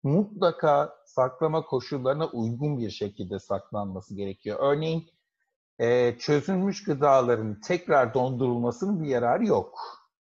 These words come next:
Bunu özellikle söyleyeyim. Yani virüse karşı koruyucu değil.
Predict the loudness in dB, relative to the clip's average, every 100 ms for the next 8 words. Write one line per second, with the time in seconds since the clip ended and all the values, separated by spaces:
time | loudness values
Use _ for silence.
0 | _ _ -14 -12 -10 -10 -4 -6 -4 -12
1 | -8 0 0 0 -6 -8 -12 -10 -8 -8
2 | -10 -10 -8 -6 -6 -4 -4 -4 -8 -8
3 | -6 -4 -6 -8 -6 -4 -4